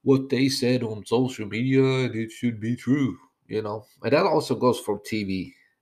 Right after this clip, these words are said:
When it comes to T V and propaganda, you have to filter out the bullshit. There's a lot of bullshit on, on, on the T V, uh, the news, uh, in general.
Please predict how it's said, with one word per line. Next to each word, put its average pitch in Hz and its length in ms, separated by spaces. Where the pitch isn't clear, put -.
When 107 160
it 101 100
comes 120 160
to 101 100
T 131 260
V 123 600
and 90 140
propaganda, 113 680
you 135 140
have 135 220
to 135 100
filter 135 400
out 123 140
the - 80
bullshit. 151 640
There's 107 200
a 98 40
lot 117 140
of 135 100
bullshit 110 540
on, 110 240
on, 104 280
on 98 280
the 98 80
T 131 240
V, 117 400
uh, 95 640
the 95 140
news, 117 760
uh, 104 300
in 101 160
general. 120 640